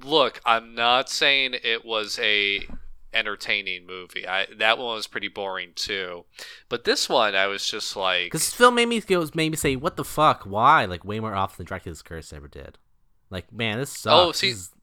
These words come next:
Speaker 2: I can't
Speaker 1: oh,
Speaker 2: believe this. This is garbage,"
Speaker 1: oh,
Speaker 2: you know?
Speaker 1: see, I, I had plenty of, like, "What the fuck? Why?" moments watching Dracula's Curse. Namely, like, anytime, like, one of the monsters shows up, like Nosferatu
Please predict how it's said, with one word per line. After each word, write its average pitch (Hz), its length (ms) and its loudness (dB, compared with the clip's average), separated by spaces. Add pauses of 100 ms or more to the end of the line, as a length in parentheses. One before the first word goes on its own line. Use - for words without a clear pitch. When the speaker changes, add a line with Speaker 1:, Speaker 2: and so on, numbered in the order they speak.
Speaker 2:
I 110 100 -4
can't 135 300 -4
Speaker 1:
oh, 143 80 0
Speaker 2:
believe 110 240 -6
this. 85 200 -8
This 110 100 -10
is 85 80 -14
garbage," 95 580 -8
Speaker 1:
oh, 220 200 8
Speaker 2:
you 139 60 0
know? 107 60 2
Speaker 1:
see, 110 120 2 (260)
I, 202 260 4
I 175 140 10
had 302 260 0
plenty 160 300 0
of, 113 160 0
like, 104 260 0
"What 104 180 -6
the - 60 -18
fuck? 101 300 -8
Why?" 98 260 -4
moments 92 420 -10
watching 98 280 -8
Dracula's 92 480 -8
Curse. 98 400 -10
Namely, 113 460 -2
like, 95 280 -6
anytime, 117 400 -4
like, 98 160 -8
one 101 140 -8
of 101 60 -10
the 95 60 -8
monsters 92 520 -10
shows 92 360 -10
up, 95 140 -8
like 95 200 -8
Nosferatu 92 1040 -8